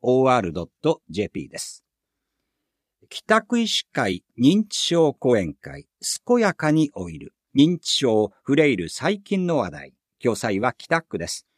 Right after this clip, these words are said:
対象は区内在住、在勤、在学の方。一月二十日土曜日午後二時半から四時半まで行います。二時会場。場所は北トピア十六階、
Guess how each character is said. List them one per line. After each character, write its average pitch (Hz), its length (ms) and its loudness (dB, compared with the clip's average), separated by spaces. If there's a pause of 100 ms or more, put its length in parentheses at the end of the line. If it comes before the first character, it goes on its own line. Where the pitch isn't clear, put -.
(240)
対 214 200 2
象 196 200 2
は 170 140 4
区 - 160 -4
内 202 300 0
在 143 320 0
住、 127 360 -2
在 135 400 0
勤、 110 320 0
在 151 280 0
学 160 240 -2
の 117 100 -2
方。 - 300 -14 (540)
一 123 260 0
月 185 240 0
二 143 140 -2
十 - 120 -14
日 131 160 0
土 110 200 2
曜 143 260 2
日 92 200 -4
午 131 160 4
後 110 200 2
二 113 200 4
時 147 140 -2
半 123 340 2
か - 200 -6
ら 117 160 0
四 98 200 0
時 151 140 -2
半 160 300 2
ま 82 120 -4
で 147 100 0
行 95 200 -4
い 131 180 -16
ま - 80 -12
す。 - 160 -12 (200)
二 170 180 6
時 170 180 0
会 82 240 -8
場。 65 280 -14 (240)
場 127 160 2
所 151 160 0
は 143 160 2 (180)
北 165 240 2
ト 226 160 2
ピ 165 180 2
ア 113 120 4
十 120 180 2
六 117 180 2 (140)
階、 104 260 -2